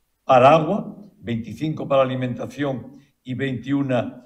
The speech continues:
eh, para agua, y después diferentes suministros hasta un total de trece concesiones. Desde enero dimos dos mil ciento ocho ayudas. Dos mil ciento ocho necesidades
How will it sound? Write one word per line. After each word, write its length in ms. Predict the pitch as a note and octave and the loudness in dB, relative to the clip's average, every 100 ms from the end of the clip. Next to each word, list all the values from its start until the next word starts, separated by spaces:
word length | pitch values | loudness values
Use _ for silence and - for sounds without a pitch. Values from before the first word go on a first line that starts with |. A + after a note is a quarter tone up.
| _ | _
eh, 300 | - B2 - - | -10 -10 -8 -2
para 200 | B2+ D3+ | 0 0
agua, 400 | D#3+ G3 A3+ - - | 0 -6 -8 -16 -14
y 60 | C#3 | -10
después 500 | C#3+ F3+ E3+ - B2 | -6 -4 -6 -8 -10
diferentes 580 | C3+ D3 D#3 D#3+ D#3 | -8 -4 -4 -4 -6
suministros 800 | - C#3 C#3+ D3 - C#3+ C3+ - _ _ | -12 -12 -10 -12 -12 -10 -12 -14 _ _
hasta 220 | - A2 C#3 | -20 -14 -14
un 140 | A#2+ | -12
total 560 | B2+ - B2 B2+ B2+ - _ _ | -10 -2 -2 -2 -4 -16 _ _
de 180 | G2+ A2+ | -14 -12
trece 640 | - A#2 A2 A#2+ A2 - - | -10 -8 -8 -10 -12 -14 -18
concesiones. 580 | G#2 - - - F#2+ | -18 -18 -20 -20 -12
Desde 220 | C3 C#3 D#3+ | -6 -2 0
enero 460 | A3 A#3 A#3 - - - - _ _ - | 0 0 -2 -10 -18 -18 -20 _ _ -10
dimos 500 | C3+ G3+ G#3 - - | -4 -2 -2 -4 -8
dos 360 | C3 D3+ C#3+ D3 | -6 -2 -2 -2
mil 480 | E3 F3+ E3 - - | -6 -4 -6 -10 -18
ciento 600 | - E3+ D#3+ - D#3 - - | -10 -6 -6 -8 -14 -12 -12
ocho 300 | D#3 - - _ | -12 -12 -20 _
ayudas. 480 | G2 E2+ _ - - _ _ _ _ _ _ _ _ _ _ | -20 -20 _ -20 -20 _ _ _ _ _ _ _ _ _ _
Dos 280 | - C3 A#2+ | -8 -8 -6
mil 440 | C#3 F3 C3+ - - | -6 -6 -6 -8 -10
ciento 440 | D3+ D3+ B2+ C#3 | -8 -8 -8 -10
ocho 280 | C3+ - B2 | -10 -10 -12
necesidades 880 | A#2+ - A#2 A#2+ F#3 A3 A3+ - | -12 -12 -16 -8 -6 -6 -10 -14